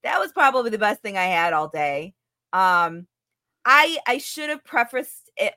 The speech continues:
all by saying that I love cooking Philly cheesesteaks. It's one of the things that,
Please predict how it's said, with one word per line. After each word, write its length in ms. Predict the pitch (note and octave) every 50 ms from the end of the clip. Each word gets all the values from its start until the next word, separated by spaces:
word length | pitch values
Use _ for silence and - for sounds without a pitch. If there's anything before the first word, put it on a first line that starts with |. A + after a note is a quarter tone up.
| _ -
all 380 | F3 F#3 F3+ F#3 G3 G3+ A3
by 260 | F#3+ G#3+ G3 F3+ F3+
saying 480 | A3 - - F#3+ F3 F3+ E3+ F3 F#3 F#3
that 180 | E3 D3 - - - -
I 180 | F#3 F#3+ G#3 G#3
love 460 | F3+ D#3+ D#3+ E3 E3 F3 F#3+ G3 _
cooking 560 | - - F#3+ F3+ - F#3 F3+ F3+ F#3 G3 G#3+ F#3 _ _ _ _ _ _ _
Philly 200 | F#3 F3+ F3+ F3+
cheesesteaks. 500 | E3+ - F3 E3 E3 - F3+ F3 F3 -
It's 160 | - E3+ - -
one 120 | G3 F#3+
of 80 | F#3 F3+
the 100 | F#3 F3+
things 340 | - F#3 F3+ F3 F3+ F3+
that, 300 | - F#3 E3 D#3+ D3 -